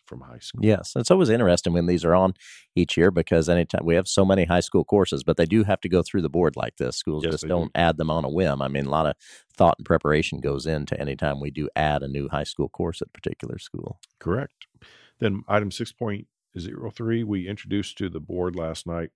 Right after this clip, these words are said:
Speaker 1: <clears throat> uh, consideration award the contract for the Bosse Field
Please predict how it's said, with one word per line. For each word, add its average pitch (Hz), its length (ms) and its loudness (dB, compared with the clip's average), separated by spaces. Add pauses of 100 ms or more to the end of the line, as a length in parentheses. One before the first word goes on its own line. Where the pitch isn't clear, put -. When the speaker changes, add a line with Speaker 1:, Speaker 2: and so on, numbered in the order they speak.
Speaker 1:
<clears throat> 135 40 -2 (720)
uh, 76 280 -8 (280)
consideration 85 600 -6
award 82 260 -6
the 78 60 -16
contract 90 580 -4
for - 120 -14
the - 80 -12
Bosse 80 380 -10
Field 76 240 -10